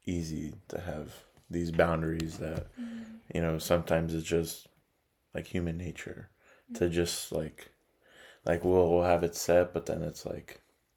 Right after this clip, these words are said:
Speaker 1: our flesh wants something else.
Speaker 2: Mm-hmm.
Speaker 1: You know what I mean?
Speaker 2: Yeah.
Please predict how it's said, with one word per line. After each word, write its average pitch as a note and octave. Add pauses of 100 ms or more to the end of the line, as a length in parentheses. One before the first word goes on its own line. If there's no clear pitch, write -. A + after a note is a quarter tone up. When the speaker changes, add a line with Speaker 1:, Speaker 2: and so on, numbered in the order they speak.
(360)
Speaker 1:
our -
flesh F2
wants D#2+
something E2
else. -
Speaker 2:
Mm-hmm. A3+ (400)
Speaker 1:
You E2
know D#2
what D#2
I -
mean? E2 (160)
Speaker 2:
Yeah. G#3+